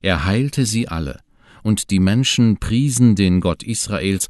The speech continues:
obwohl sie Heiden waren. Drei Tage lang drängten sie sich um Jesus. Nachts schliefen sie unter freiem Himmel. Während des Tages waren sie begierig,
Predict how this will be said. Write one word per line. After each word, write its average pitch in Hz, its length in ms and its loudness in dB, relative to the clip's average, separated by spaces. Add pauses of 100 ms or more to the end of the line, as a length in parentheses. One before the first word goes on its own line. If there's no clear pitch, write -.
obwohl 123 480 -4
sie 104 240 0
Heiden 104 460 -2
waren. - 480 -12 (1120)
Drei 95 320 0
Tage 85 440 -2
lang 73 280 -4
drängten 92 580 0
sie 85 180 -2
sich 82 260 -4
um 85 160 -2
Jesus. 73 580 -8 (560)
Nachts 92 540 -4
schliefen 104 500 0
sie 85 220 -4
unter 87 260 -4
freiem 101 420 -2
Himmel. 107 320 -2 (1120)
Während 107 360 2
des 101 160 -2
Tages 110 520 -4
waren 110 300 0
sie 202 140 2
begierig, 117 680 -2